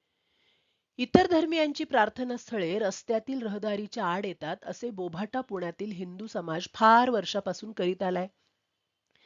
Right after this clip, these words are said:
आजचे चित्र असे दिसते की हाच समाज सार्वजनिक गणपती बसविण्याच्या निमित्ताने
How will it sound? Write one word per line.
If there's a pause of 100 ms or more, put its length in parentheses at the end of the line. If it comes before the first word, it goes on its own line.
(240)
आजचे
चित्र
असे
दिसते
की
हाच
समाज
सार्वजनिक
गणपती
बसविण्याच्या
निमित्ताने